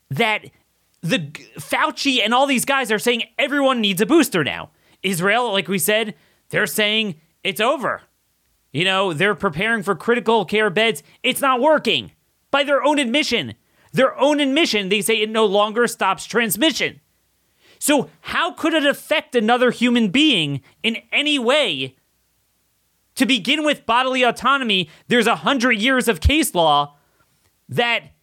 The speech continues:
even if they had a reason, it most often wouldn't be enough to override your bodily autonomy.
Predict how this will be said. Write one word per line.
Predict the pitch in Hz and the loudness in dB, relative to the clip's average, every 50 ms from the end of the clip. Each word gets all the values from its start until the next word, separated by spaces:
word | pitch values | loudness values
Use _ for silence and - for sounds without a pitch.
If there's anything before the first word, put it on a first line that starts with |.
| _ _ _ _ _ _ | _ _ _ _ _ _
even | - - 269 277 269 262 | -2 0 0 0 0 0
if | 247 - | -2 0
they | - 240 226 | 0 0 0
had | 165 147 190 277 339 | 0 -2 -4 -2 -2
a | 339 285 | -2 0
reason, | 196 196 190 180 135 135 156 139 127 | 0 0 0 0 0 0 0 0 0
it | - 202 196 196 - - 160 165 - - | 0 0 0 -2 -6 -14 -20 -20 -14 -6
most | 160 165 196 214 185 160 - | -2 0 0 2 0 0 0
often | 220 202 190 175 - 175 165 | 2 2 2 2 0 -2 -2
wouldn't | 165 196 190 170 | 0 0 0 0
be | 151 175 165 | 0 0 0
enough | 156 151 165 151 139 - - _ _ _ _ _ _ - | 2 2 0 -2 -2 -4 -10 _ _ _ _ _ _ -2
to | - 202 | 0 0
override | 190 208 180 180 175 160 156 151 | 2 2 2 2 2 2 2 0
your | 147 135 | -2 0
bodily | 143 147 143 139 135 131 | 0 0 2 2 2 0
autonomy. | 120 117 110 131 131 117 110 98 80 76 | 0 0 0 0 0 0 -2 -4 -8 -12